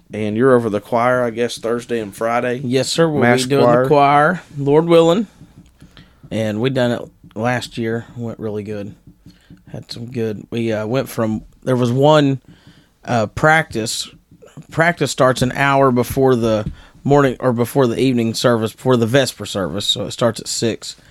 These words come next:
Speaker 2: and we're supposed to go from six till seven. And Vesper starts at seven. And, uh, we got in practice, and Brother David Vance was leading the song that night.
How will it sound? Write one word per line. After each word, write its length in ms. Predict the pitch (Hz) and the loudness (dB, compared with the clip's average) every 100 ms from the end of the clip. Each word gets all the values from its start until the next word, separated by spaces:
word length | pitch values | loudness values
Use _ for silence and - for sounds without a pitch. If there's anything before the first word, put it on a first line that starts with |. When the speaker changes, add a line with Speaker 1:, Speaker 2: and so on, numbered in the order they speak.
| - - - | -20 -20 -10
Speaker 2:
and 80 | 110 | -6
we're 60 | 107 | -4
supposed 260 | - 113 | -2 -4
to 60 | - | -2
go 160 | 110 | -4
from 220 | 104 107 95 | -4 -6 -6
six 280 | 120 117 | -4 -4
till 140 | - - | -6 -10
seven. 560 | - 120 113 104 104 _ _ _ _ - _ | -4 -2 -2 -2 -8 _ _ _ _ -20 _
And 100 | - | -8
Vesper 340 | 110 113 - 113 | -2 -2 -2 -8
starts 320 | - 113 - | -4 -4 -6
at 80 | - | -8
seven. 480 | - 135 80 92 - _ _ _ _ _ | -2 -2 -2 -10 -18 _ _ _ _ _
And, 420 | - 135 117 113 113 | 0 0 2 0 -2
uh, 200 | 104 110 | -4 -2
we 160 | 135 143 | -2 2
got 220 | 139 127 | 2 2
in 140 | 120 | 0
practice, 680 | 123 135 139 - 117 - - - | 0 2 0 -2 -6 -4 -8 -8
and 340 | 113 110 110 | -8 -6 -4
Brother 200 | 120 110 | -4 -4
David 320 | 107 120 113 | -4 -4 -4
Vance 380 | 104 120 120 104 | -6 -6 -8 -10
was 180 | 120 120 | -12 -6
leading 260 | 120 113 113 | -4 -4 -8
the 60 | |
song 340 | - 123 120 117 | -8 -6 -4 -6
that 160 | - | -8
night. 440 | 117 120 123 - | -6 -6 -6 -12